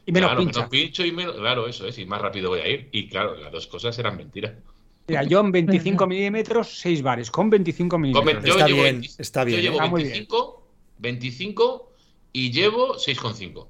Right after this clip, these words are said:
Speaker 1: Mira, Paolo, hay ingeniero naranja, treinta milímetros, cu-, cuatro coma cinco.
Speaker 2: Hostias, tú. Cuatro coma cinco, macho.
Speaker 1: Ah, pues son
Speaker 3: Cuatro coma cinco.
Speaker 1: treinta, ¿eh? No es
Speaker 2: Ah, es cos-,
Speaker 1: veintiocho.
Speaker 2: son
Speaker 4: Claro, es
Speaker 2: treinta,
Speaker 4: treinta.
Speaker 1: Treinta, ¿eh?
Speaker 2: claro, claro.
Speaker 3: Yo llevo veintiocho,
Speaker 1: Pues casi
Speaker 3: veintiocho y
Speaker 1: Greiber, ¿eh?
Speaker 3: seis.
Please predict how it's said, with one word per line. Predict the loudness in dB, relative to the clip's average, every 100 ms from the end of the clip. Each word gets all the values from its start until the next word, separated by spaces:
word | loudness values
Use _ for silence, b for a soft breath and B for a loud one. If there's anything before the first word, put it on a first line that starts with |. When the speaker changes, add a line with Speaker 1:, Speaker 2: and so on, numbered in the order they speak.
| -8
Speaker 1:
Mira, | -2 0 2
Paolo, | 4 4 4
hay | 2 0
ingeniero | 0 -2 -2 0
naranja, | 0 0 -2 -2
treinta | -2 0 0 0
milímetros, | 0 -2 -2 -4 -6
cu-, | -10 -8 -2
cuatro | -2 -2
coma | -2 2
cinco. | 2 2 0 -2 -2
Speaker 2:
Hostias, | -2 -2 0 0 0
tú. | -6 -8 -10 -18 -20 -20 -20 _
Cuatro | -8 -6 -6
coma | -6
cinco, | -6 -8 -6
macho. | -8 -8 -12
Speaker 1:
Ah, |
pues | -2
son | 2
Speaker 3:
Cuatro | 4 4
coma | 4
cinco. | 4 4
Speaker 1:
treinta, | 6 4 4 2 2
¿eh? |
No | 2 2
es |
Speaker 2:
Ah, | 4
es | 2
cos-, |
Speaker 1:
veintiocho. | 4 2 2 0
Speaker 2:
son |
Speaker 4:
Claro, | 2 2
es | 2
Speaker 2:
treinta, | 2 2 2 0
Speaker 4:
treinta. |
Speaker 1:
Treinta, | -2 0
¿eh? | -2
Speaker 2:
claro, | -2
claro. | -2 2
Speaker 3:
Yo | 2
llevo | 2 2
veintiocho, | 0 2 2 2 -2 -6 -6 0
Speaker 1:
Pues | 2
casi | 4 4
Speaker 3:
veintiocho | 4 4
y |
Speaker 1:
Greiber, | 4 0
¿eh? | 0
Speaker 3:
seis. | 0 -2 -10 -14